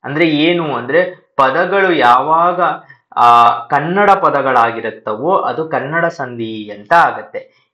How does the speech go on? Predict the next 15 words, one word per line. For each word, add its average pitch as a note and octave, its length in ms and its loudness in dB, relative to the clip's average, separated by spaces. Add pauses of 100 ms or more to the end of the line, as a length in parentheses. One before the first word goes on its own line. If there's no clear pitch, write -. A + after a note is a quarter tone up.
(120)
ಈ G3+ 200 -2
ಭಾಗದಲ್ಲಿ D#3 580 -2
ನಾವು C#3 260 -2
ಕನ್ನಡ D3+ 360 -2
ಸಂಧಿಗಳನ್ನ C3+ 760 -4
ನೋಡ್ತೀವಿ, C3 600 -12 (200)
ಮುಂದಿನ G3 420 -2
ಭಾಗದಲ್ಲಿ D3 520 0
ಸಂಸ್ಕೃತ D3 420 -6
ಸಂಧಿಗಳನ್ನ A#2+ 680 -6 (460)
ನೋಡೋಣ. A2 440 -4 (400)
ಕನ್ನಡ A3+ 540 -2
ಸಂಧಿಗಳಲ್ಲಿ D3+ 1120 -2
ಯಾವ C3+ 380 2
ತರದ್ದು B2+ 840 -4